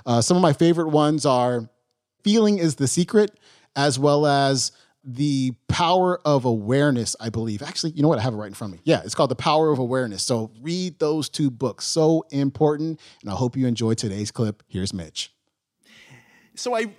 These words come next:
Speaker 2: I began researching Neville's life, and he would tell these stories that were really quite hard to believe, but they turned out to be true. He was drafted into the Army during the Second World War,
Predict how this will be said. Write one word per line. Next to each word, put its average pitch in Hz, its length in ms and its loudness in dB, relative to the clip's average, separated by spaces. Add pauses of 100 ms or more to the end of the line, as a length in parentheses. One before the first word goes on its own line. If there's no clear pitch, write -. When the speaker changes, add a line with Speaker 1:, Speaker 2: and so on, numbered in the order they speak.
Speaker 2:
I 233 80 -2
began 285 320 -6
researching 196 560 -4
Neville's 156 320 -4
life, 147 400 -4
and 147 80 -12
he 196 100 -10
would 240 160 -10
tell 370 240 -6
these 247 160 -8
stories 285 480 -6
that 165 100 -6
were 170 120 -4
really 233 200 -4
quite 202 320 -6
hard 196 260 -4
to 180 60 -8
believe, 185 560 -6 (800)
but 226 120 -6
they 233 100 -4
turned 247 260 -2
out 190 160 -2
to 247 60 -6
be 254 140 -6
true. 311 440 -4 (1900)
He 294 100 -6
was 262 180 -4
drafted 214 600 -4
into 170 260 -4
the 175 140 -4
Army 170 440 -2
during 147 320 -4
the 135 80 -6
Second 151 400 -6
World 127 280 -2
War, 107 320 -4